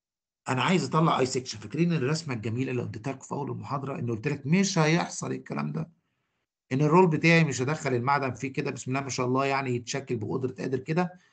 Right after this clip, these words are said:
يطلع أي سيكشن. أنا مش بعمل بيتزا، لا، ده هنا الموضوع مختلف.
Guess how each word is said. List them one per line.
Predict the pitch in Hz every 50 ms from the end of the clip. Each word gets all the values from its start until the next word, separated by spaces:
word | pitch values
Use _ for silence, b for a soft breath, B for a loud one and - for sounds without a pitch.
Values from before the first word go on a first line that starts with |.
| B B B B B -
يطلع | 131 147 147 147 - - - 113 123
أي | 131
سيكشن. | 123 - 117 101 - - - - 110
أنا | 120 120
مش | 120 110 104
بعمل | 127 139 143 135 117
بيتزا، | 104 135 127 - - - 165 - _ _ _ _ _ _ _
لا، | - 277 302 330
ده | 262 269
هنا | - 269 262 254
الموضوع | 233 131 131 131 127
مختلف. | 117 104 - - - - - - _